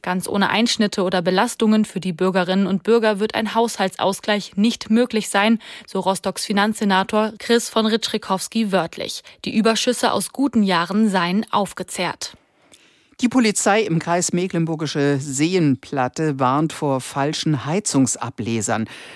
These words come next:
Speaker 2: Einer vierundachtzigjährigen Frau in Neustrelitz sollen zwei Männer zehntausend Euro gestohlen haben. Eine weitere Frau meldete einen ähnlichen Fall bei der Polizei. Frank Schwarz berichtet.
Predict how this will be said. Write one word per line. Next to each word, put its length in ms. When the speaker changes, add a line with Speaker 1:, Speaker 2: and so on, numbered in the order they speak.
Speaker 2:
Einer 360
vierundachtzigjährigen 1080
Frau 300
in 160
Neustrelitz 840
sollen 320
zwei 380
Männer 400
zehntausend 920
Euro 280
gestohlen 560
haben. 300
Eine 120
weitere 340
Frau 300
meldete 400
einen 220
ähnlichen 500
Fall 320
bei 180
der 120
Polizei. 540
Frank 240
Schwarz 320
berichtet. 580